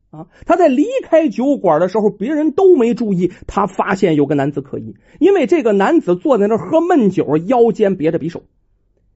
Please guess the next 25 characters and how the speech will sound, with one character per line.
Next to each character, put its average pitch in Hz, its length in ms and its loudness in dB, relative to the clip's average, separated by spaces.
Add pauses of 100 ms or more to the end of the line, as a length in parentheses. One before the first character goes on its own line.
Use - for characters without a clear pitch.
(240)
一 311 160 2
连 311 240 4
几 151 240 -2
天， 294 280 2
他 214 120 0
命 254 240 0
令 175 220 0
衙 180 260 0
役 202 100 -4
啊 170 80 0
注 208 220 -8
意 160 100 0
这 147 140 -4
个 131 80 -6
男 131 240 -4
子 - 160 -12
啊， - 120 -20 (200)
这 262 180 2
几 160 400 -2
天 349 440 0
那 240 160 0
男 180 260 -4
子 123 140 -8
都 269 200 -8
在。 - 140 -14